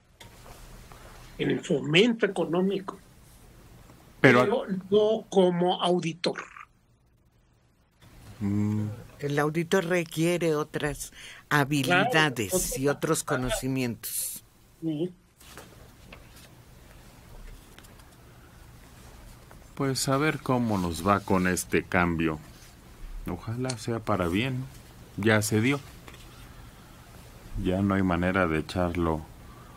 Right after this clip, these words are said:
Speaker 2: para atrás. Y ahora
Speaker 1: Ahora,
Speaker 2: a ver.
Speaker 1: por otro lado, hay que,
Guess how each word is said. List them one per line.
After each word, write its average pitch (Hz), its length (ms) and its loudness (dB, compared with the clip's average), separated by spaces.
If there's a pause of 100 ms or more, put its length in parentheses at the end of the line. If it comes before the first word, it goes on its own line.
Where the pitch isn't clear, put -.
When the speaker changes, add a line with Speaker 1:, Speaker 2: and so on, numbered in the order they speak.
(200)
Speaker 2:
para 98 240 8
atrás. 117 580 4 (540)
Y 101 120 4
ahora 120 220 6
Speaker 1:
Ahora, 117 40 4
Speaker 2:
a - 20 4 (120)
ver. - 60 4
Speaker 1:
por 233 100 4
otro 240 280 2
lado, 214 380 4 (600)
hay 175 220 4
que, 202 320 6